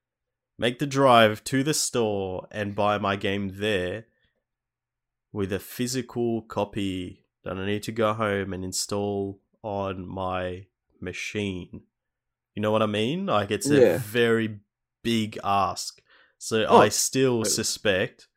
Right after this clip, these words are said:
Speaker 1: it's gonna go digital. It's just, yeah, that, that's what the reshuffle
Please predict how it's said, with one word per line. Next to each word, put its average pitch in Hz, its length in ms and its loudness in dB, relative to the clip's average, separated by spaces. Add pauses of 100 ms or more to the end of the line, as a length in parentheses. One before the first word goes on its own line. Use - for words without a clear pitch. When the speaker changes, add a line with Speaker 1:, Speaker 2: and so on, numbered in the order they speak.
(920)
Speaker 1:
it's 107 200 -8
gonna 101 240 0
go 98 160 0
digital. 92 640 -6 (100)
It's - 300 -8
just, - 420 -8 (1700)
yeah, 98 300 -4
that, 90 180 -4
that's 98 220 -2
what 98 140 -4
the 101 80 -4
reshuffle 98 680 -6